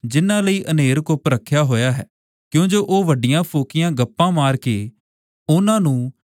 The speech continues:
ਜਿਹੜੇ ਭੁੱਲਿਆਂ ਹੋਇਆਂ ਤੋਂ ਹੁਣੇ ਬਚ ਕੇ ਨਿਕਲਣ ਲੱਗੇ ਹਨ, ਲੁਚਪੁਣੇ ਨਾਲ ਸਰੀਰ ਦੀਆਂ ਕਾਮਨਾ ਵੱਲ ਭਰਮਾ ਲੈਂਦੇ ਹਨ। ਉਹ ਉਹਨਾਂ ਨਾਲ ਆਜ਼ਾਦੀ ਦਾ ਵਾਅਦਾ ਤਾਂ ਕਰਦੇ ਹਨ, ਪਰ ਉਹ ਆਪ ਵਿਨਾਸ਼ ਦੇ ਗੁਲਾਮ ਹਨ,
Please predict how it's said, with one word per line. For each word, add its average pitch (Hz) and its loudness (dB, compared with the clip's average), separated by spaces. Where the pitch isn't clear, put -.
ਜਿਹੜੇ 147 0
ਭੁੱਲਿਆਂ 151 0
ਹੋਇਆਂ 151 0
ਤੋਂ 170 -2
ਹੁਣੇ 135 0
ਬਚ 151 0
ਕੇ 165 -4
ਨਿਕਲਣ 170 -2
ਲੱਗੇ 139 -2
ਹਨ, 110 -2
ਲੁਚਪੁਣੇ 160 -2
ਨਾਲ 117 0
ਸਰੀਰ 139 -2
ਦੀਆਂ 180 -2
ਕਾਮਨਾ 135 0
ਵੱਲ 175 -2
ਭਰਮਾ 156 0
ਲੈਂਦੇ 151 0
ਹਨ। 120 -2
ਉਹ 190 0
ਉਹਨਾਂ 208 0
ਨਾਲ 202 0
ਆਜ਼ਾਦੀ 127 0
ਦਾ 180 0
ਵਾਅਦਾ 139 0
ਤਾਂ 202 -2
ਕਰਦੇ 143 -2
ਹਨ, 113 -4
ਪਰ 190 4
ਉਹ 196 -2
ਆਪ 160 0
ਵਿਨਾਸ਼ 151 0
ਦੇ 185 0
ਗੁਲਾਮ 131 0
ਹਨ, 117 -4